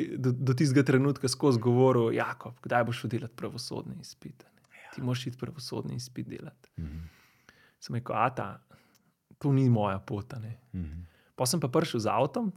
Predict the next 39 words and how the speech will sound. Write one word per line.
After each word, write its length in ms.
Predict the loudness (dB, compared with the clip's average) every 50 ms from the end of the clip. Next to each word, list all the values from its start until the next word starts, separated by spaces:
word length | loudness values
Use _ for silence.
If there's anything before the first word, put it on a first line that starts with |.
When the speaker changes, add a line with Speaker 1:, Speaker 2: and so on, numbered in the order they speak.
| -8 _
Speaker 1:
takrat, 360 | -6 -6 -4 -2 0 4 6
a 140 | 6 6 6
ne. 260 | 4 0 -2 -4 -6
Speaker 2:
<laughs> 360 | -10 -16 -20 -20 -20 _ _
Je 80 | -6 -4
bilo 100 | -4 -4
po 120 | -4 -4
koncu 220 | -4 -2 -2 2 4
Speaker 1:
In 60 | 6
je 60 | 8
bil 160 | 8 8 8
Speaker 2:
pravosodnega. 500 | 8 8 8 10 10 8 6 4 -2 -6
Speaker 1:
on, 80 | -4 -4
spomnim 480 | -4 0 4 6 6 6 8 6 4
se 140 | 4 2 0
še 120 | 0 2 2
zdaj, 360 | 4 8 8 8 8 6 2
k-, 160 | -4 -6 -4
da 120 | 0 2 4
je 40 | 4
bil 140 | 4 4
blazno 500 | 4 6 6 6 8 8 8 6 6 4 4
navdušen 460 | 4 4 4 4 4 2 2 0 0
nad 140 | -2 -2 -2
tistim 320 | -4 -6 -6 -4 -2 0
avtom, 340 | 2 2 2 2 2 0 0
pa, 140 | -2 -2 0
pa 240 | 2 2 2 2 0
on 320 | 4 8 10 10 10 12
ni 100 | 12 12
bil 140 | 12 10 10
človek 320 | 6 6 6 4 6 4 2
v 40 |
avtomobilu, 360 | 0 0 2 4 6 6 6 8
niti 180 | 6 6 6
vozniškega 460 | 4 4 4 4 4 2 2 0 2
izpita 380 | 2 0 0 -4 -6 -6 -6 -4
ni 80 | -6 -6
imel. 180 | -6 -8 -10